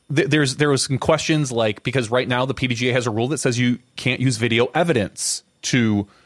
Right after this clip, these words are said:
make a rules call. And that's not what this is anyway. This is different. Uh, you know,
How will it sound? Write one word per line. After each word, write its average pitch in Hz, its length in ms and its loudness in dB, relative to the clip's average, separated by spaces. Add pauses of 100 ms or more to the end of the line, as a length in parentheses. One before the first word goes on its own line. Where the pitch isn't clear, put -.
(160)
make 120 300 0 (160)
a 120 80 2
rules 107 320 0
call. 98 240 0
And 104 80 0
that's 151 180 -2
not 180 140 2
what 139 120 0
this 160 180 2
is 139 240 0 (420)
anyway. 101 560 0 (1700)
This 143 180 0
is 127 480 -2 (160)
different. 110 600 -2
Uh, 123 120 -2 (280)
you 110 100 -4
know, 98 200 -4